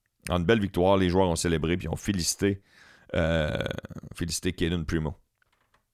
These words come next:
Sinon, euh,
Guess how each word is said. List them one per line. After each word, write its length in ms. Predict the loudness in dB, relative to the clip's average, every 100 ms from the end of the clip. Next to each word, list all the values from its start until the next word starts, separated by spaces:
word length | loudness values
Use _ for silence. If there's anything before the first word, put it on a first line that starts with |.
| _ _ _ _ _ _ _ _ _ _ _ _ _ -20 _ _ _ _ _ _ -10
Sinon, 520 | -6 0 4 4 4 4
euh, 760 | 6 6 6 6 4 2 -2